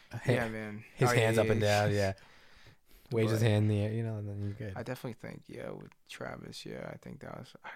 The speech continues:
Speaker 2: guess that's probably one of the best, yeah, concerts I've ever been to. Just, yeah, just, his energy is just, like, yeah, you, you saw
Speaker 1: Mm-hmm.
Speaker 2: it, like, it's just unmatched. Like, he's, every song, like, I'm
Speaker 1: Mosh
Speaker 2: just, like,
Speaker 1: pits.
Speaker 2: surprised, like, I did, like, nine songs at the quinceañera last night, and, like, my voice was just getting, like,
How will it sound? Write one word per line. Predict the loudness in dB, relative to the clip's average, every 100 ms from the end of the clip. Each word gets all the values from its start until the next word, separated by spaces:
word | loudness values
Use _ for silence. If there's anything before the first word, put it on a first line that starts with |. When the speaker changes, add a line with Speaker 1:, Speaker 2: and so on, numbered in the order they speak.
| -16
Speaker 2:
guess | -16 -16 -16
that's | -18
probably | -18 -16 -16
one | -16
of | -16 -18
the |
best, | -18 -18 -20
yeah, | -18 -16 -18
concerts | -14 -14 -14 -16 -16
I've | -16
ever | -16 -16
been | -16 -16
to. | -16 -18 -20 _ -20 -20 -18 -10
Just, | -4
yeah, | -2 -2 -4
just, | -8 -12
his | -12 -8 -6
energy | -4 -6 -6 -10
is | -12
just, | -14 -14 -14
like, | -14 -14
yeah, | -14 -14 -14
you, | -12 -10
you | -8
saw | -6 -6
Speaker 1:
Mm-hmm. | -8
Speaker 2:
it, | -10
like, | -14
it's | -14 -14
just | -14
unmatched. | -12 -12 -14 -14 -16
Like, | -16 -16
he's, | -16 -14
every | -12 -12
song, | -12 -12 -12 -14 _ _ _ -12
like, | -8
I'm | -6
Speaker 1:
Mosh | -6
Speaker 2:
just, | -8
like, | -2
Speaker 1:
pits. | -2
Speaker 2:
surprised, | -2 -6 -8 -10 -12
like, | -16 -18 -20 -20 -20 -16
I | -12
did, | -10
like, | -8 -6
nine | -4 -4
songs | -4 -6 -8 -8
at | -10
the |
quinceañera | -10 -10 -8 -8 -6 -8 -10 -10
last | -6 -6 -6
night, | -8
and, | -6
like, | -4
my | -2 -2
voice | 0 -4 -4
was | -10
just | -10 -8
getting, | -10 -10 -12
like, | -14